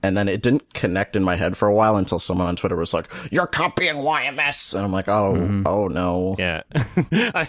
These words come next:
Speaker 1: I hope, I hope
Speaker 3: I, I
Speaker 1: not.
Speaker 3: would never be that restrictive on art that I would actually give a shit.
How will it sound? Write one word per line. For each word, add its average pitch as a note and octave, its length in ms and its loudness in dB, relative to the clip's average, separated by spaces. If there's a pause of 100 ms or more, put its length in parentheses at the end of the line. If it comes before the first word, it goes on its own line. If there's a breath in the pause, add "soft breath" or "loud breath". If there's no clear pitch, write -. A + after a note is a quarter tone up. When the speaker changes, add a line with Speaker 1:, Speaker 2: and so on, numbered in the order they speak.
(140)
Speaker 1:
I - 180 -4
hope, A2 220 0
I G#2+ 100 2
hope A#2+ 240 2
Speaker 3:
I, D3 60 2
I D#3+ 60 4
Speaker 1:
not. D#3+ 200 2
Speaker 3:
would D#3 140 0
never D#3 260 2
be C3+ 160 2
that B2+ 240 2
restrictive B2 580 0
on A2 140 4
art G2+ 300 2
that G2+ 100 2
I F#2 100 4
would F2+ 120 4
actually F2 340 0
give E2+ 160 -2
a F#2 60 -4
shit. C3+ 300 0